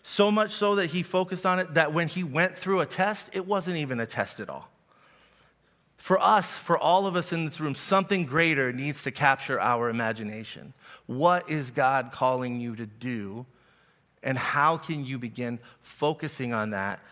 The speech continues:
instead of the stuff that keeps coming into your life? The quality and the depth of our relationship with God is what keeps us moving forward. And to advance in that,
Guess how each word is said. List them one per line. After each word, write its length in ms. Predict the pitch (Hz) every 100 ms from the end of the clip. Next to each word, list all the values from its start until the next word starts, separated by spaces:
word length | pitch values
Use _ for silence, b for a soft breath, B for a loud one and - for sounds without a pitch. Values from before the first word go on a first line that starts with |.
| B B B
instead 340 | 123 - 139
of 120 | 127 117
the 80 |
stuff 680 | 113 - - 123 110 - - -
that 140 | 117
keeps 240 | - 123 -
coming 320 | 127 120 104
into 260 | 104 -
your 100 | 101
life? 440 | 95 73 113 - _ _ b b b b b b b b b
The 80 | 143
quality 600 | - 180 180 185 175 175
and 120 | 160
the 60 | 127
depth 420 | 117 156 151 -
of 120 | 135
our 120 | 135
relationship 680 | 131 127 139 - 123 - 120
with 140 | 113
God 260 | 127 123 113
is 120 | 107
what 180 | 113 78
keeps 380 | - 135 - -
us 320 | 110 - - b b
moving 720 | - 127 143 160 139 110 85 107
forward. 600 | - - 127 120 98 76 - b b b b
And 120 | 127
to 140 | 160
advance 540 | 147 123 156 185 190 -
in 160 | 135
that, 380 | 123 113 107 -